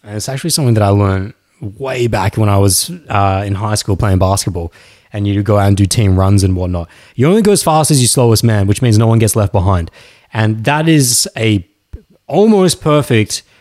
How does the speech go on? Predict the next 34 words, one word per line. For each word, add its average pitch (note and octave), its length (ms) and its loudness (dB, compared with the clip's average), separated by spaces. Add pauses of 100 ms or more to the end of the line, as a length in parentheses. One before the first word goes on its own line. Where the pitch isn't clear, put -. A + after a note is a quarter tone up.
relation B2+ 480 2
point A#2 280 0
to A#2 140 2
our G#2+ 100 2
sexual A2+ 360 -2
progression A2+ 420 0
here, G#2 180 2
in G2 120 0
which G2+ 180 -4
that G#2 220 -4 (400)
you C3+ 100 2
never F#3+ 220 2
go F3 160 4
as D#3+ 160 2
fast, C#3+ 500 0
uh, C#3 60 0
you C3 180 2
never D#3 180 2
go E3 140 2
faster C3+ 320 -2
than B2 140 2
your A#2 60 2
slowest A2+ 360 2
man. G#2 320 2 (540)
And B2 160 2
that A#2+ 160 -2
when A#2+ 100 2
the A#2+ 60 2
sexual D3+ 320 0
progression A#2+ 640 0 (640)
has A#2 160 -4
a G#2+ 40 -2
sticking F3 380 0
point, G2 420 -2